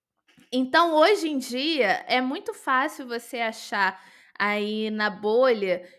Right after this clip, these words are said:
é, de notícias do audiovisual argentino no Twitter, pessoas com discurso, com discursos parecidíssimos com o do Brasil.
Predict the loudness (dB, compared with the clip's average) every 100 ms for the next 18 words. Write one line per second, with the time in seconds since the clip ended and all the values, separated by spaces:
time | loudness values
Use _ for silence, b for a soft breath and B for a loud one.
0 | _ -6 -4 -4 -6 -6 -6 -6 -10 -12
1 | -8 -8 -8 -12 _ -2 2 2 0 -6
2 | -8 -8 -2 2 2 2 -2 -6 -10 -12
3 | -10 -10 -8 -10 -10 -10 -8 -4 -6 -6
4 | -6 -6 0 0 0 -2 0 0 -2 -8
5 | -8 -10 -12 -8 -8 -10 -14 -16 -16 b
6 | b b b -6 -4 -2 -6 -6 -2 -2
7 | -2 -8 -12 -4 2 4 4 0 -2 -4
8 | -4 -6 -6 -6 -6 -6 -8 -6 -4 -4
9 | -4 -4 -6 -6 -4 -6 -8